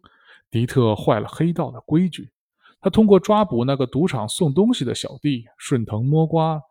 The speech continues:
找到了为尤维亚提供服务的鞋店老板，逼迫他说出尤维亚的假身份。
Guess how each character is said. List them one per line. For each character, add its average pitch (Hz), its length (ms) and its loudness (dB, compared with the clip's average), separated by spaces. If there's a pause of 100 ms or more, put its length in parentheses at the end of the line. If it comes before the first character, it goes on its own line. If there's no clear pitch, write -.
(160)
找 117 160 0
到 143 180 4
了 135 160 4
为 131 200 0
尤 123 140 0
维 190 120 0
亚 117 160 -4
提 127 180 -6
供 131 160 -2
服 135 300 -4
务 123 80 0
的 110 100 -6
鞋 107 240 -10
店 139 160 -4
老 110 220 -10
板， 139 160 -12 (580)
逼 120 160 -2
迫 117 200 -2
他 110 160 -2
说 113 180 -2
出 113 260 -2
尤 113 200 0
维 147 100 -2
亚 113 140 -4
的 123 80 -6
假 - 120 -14 (120)
身 170 240 -2
份。 - 120 -8